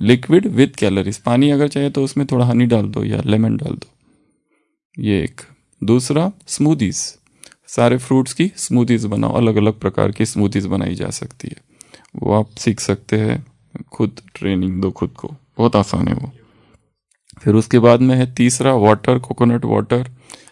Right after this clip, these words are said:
lemon tea, honey, ये सारे जो है herbal tea, hunza tea वगैरह वगैरह, Clear liquids वो। और चौथा है सूप, जितना हो सके दिन भर में अगर हो सके तो शुगर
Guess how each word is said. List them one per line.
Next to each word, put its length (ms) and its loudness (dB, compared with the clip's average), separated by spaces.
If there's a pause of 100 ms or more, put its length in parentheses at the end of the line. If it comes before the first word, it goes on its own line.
(140)
lemon 320 6
tea, 200 2
honey, 380 0 (420)
ये 140 2
सारे 300 2
जो 160 0
है 260 -2
herbal 320 4
tea, 380 -2 (140)
hunza 320 6
tea 200 0
वगैरह 300 -2
वगैरह, 320 -4 (480)
Clear 300 4
liquids 800 -6 (720)
वो। 300 0 (540)
और 280 -2
चौथा 400 -4
है 220 -4 (420)
सूप, 800 -6 (920)
जितना 340 0
हो 200 4
सके 400 -2 (240)
दिन 260 2
भर 160 2
में 160 0
अगर 220 2
हो 140 4
सके 260 -4
तो 120 0
शुगर 400 2